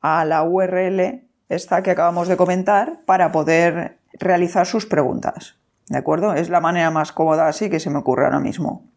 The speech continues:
Se puede preguntar estando logueado, o sea, la gente nos puede hacer llegar sus preguntas estando logueados en Google,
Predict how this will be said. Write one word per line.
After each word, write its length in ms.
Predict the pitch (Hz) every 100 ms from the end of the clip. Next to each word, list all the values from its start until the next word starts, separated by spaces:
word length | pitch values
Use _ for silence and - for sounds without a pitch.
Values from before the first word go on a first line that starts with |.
| _ _
Se 240 | - - 208
puede 240 | 240 330
preguntar 600 | 320 294 226 208 233 294
estando 640 | 320 - 208 190 214 220 240
logueado, 520 | 196 180 165 151 -
o 100 | -
sea, 220 | - 151
la 120 | 143
gente 300 | - 202 240
nos 140 | 233 208
puede 280 | 190 208 202 190 -
hacer 300 | 196 202 190
llegar 200 | 180 160
sus 160 | 180
preguntas 420 | - 165 185 233
estando 520 | 208 - 185 196 214 220
logueados 560 | 175 160 170 185 196
en 120 | 165
Google, 440 | 165 220 208 302